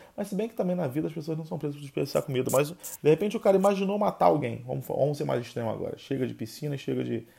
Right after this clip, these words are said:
de também desperdiçar comida. Vamos, o cara imaginou matar um ser humano. Ele falou, "Cara, como é que deve ser matar um ser humano?" Ele imaginou isso. Se o cara imagina um negócio desse... Aliás, se o cara faz isso na vida real, ele é preso. Porque tá errado, não é pra, não é pra matar outras pessoas.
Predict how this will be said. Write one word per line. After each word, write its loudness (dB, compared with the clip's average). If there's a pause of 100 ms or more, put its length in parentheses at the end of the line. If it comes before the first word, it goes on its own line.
(320)
de -6
também -4 (280)
desperdiçar 0
comida. -4
Vamos, 2
o -2
cara 4
imaginou 2
matar 2
um 0
ser 0
humano. -2
Ele -6
falou, -6
"Cara, -8
como -10
é -10
que -14
deve -4
ser -6
matar -4
um -6
ser 0
humano?" -4
Ele -4
imaginou 0
isso. -4 (400)
Se -6
o -4
cara 4
imagina 2
um 0
negócio 4
desse... 0 (520)
Aliás, 8
se 2
o 0
cara 6
faz 2
isso -4
na 4
vida 2
real, 4 (320)
ele -2
é -8
preso. 8
Porque -10
tá -8
errado, 4
não 0
é -4
pra, 4
não 0
é -2
pra 0
matar 4 (220)
outras 0
pessoas. -6